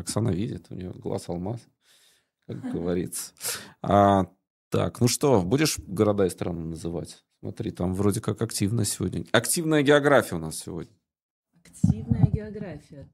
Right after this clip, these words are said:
Speaker 2: Так, посмотрим. По-, Иерусалим вижу.
Speaker 1: Привет, Иерусалим.
Speaker 2: Кейптаун, плюс шестнадцать. Ты
Speaker 1: У нас
Speaker 2: тоже
Speaker 1: сегодня
Speaker 2: смотри,
Speaker 1: больше, чем в
Speaker 2: пожалуйста.
Speaker 1: Южной Африке, смотри.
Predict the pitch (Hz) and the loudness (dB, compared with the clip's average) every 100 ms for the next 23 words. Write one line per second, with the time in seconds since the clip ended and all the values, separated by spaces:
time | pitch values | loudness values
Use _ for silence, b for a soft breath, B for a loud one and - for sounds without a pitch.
0 | - 180 143 - 175 190 240 226 190 190 | -18 -16 -16 -16 -18 -12 -10 -10 -10 -6
1 | - - - 175 262 285 285 214 208 226 | 0 0 0 -4 -6 -8 -8 -6 -6 -8
2 | 254 240 262 247 _ _ _ _ _ _ | -8 -10 -10 -12 _ _ _ _ _ _
3 | _ _ _ _ _ - 95 98 95 92 | _ _ _ _ _ -4 0 0 0 -4
4 | - 90 104 117 _ _ _ _ _ _ | -2 -2 -2 -6 _ _ _ _ _ _
5 | - 80 _ _ _ _ - 285 285 254 | -14 -14 _ _ _ _ -4 -4 -4 -6
6 | 185 196 240 - 233 262 - - 180 175 | -6 -6 -8 -8 -6 -6 -6 -4 -4 -4
7 | 214 - - - _ - - - - _ | -10 -14 -20 -20 _ -16 -14 -14 -20 _
8 | - - - - 101 107 120 294 120 120 | 2 2 4 4 6 4 2 2 0 2
9 | 117 139 131 117 127 117 - 135 120 135 | 2 2 2 -2 -2 -2 0 0 2 4
10 | 123 - 95 - - 95 - 95 | 4 2 -2 -2 -2 -2 -2 -4